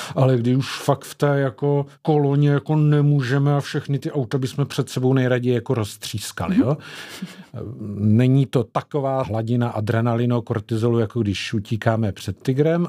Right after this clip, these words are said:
Speaker 1: ale i tak jsme už jako hodně vytočení. Současně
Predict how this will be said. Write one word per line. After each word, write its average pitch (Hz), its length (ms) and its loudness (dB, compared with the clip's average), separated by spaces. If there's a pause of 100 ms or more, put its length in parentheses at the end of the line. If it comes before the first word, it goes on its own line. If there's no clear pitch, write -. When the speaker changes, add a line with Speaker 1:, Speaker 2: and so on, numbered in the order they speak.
Speaker 1:
ale 131 260 0
i 143 140 -12
tak - 300 -6
jsme 139 240 -2
už 131 200 -6
jako 123 240 -2
hodně 113 280 0
vytočení. 98 600 -4 (460)
Současně 180 1300 0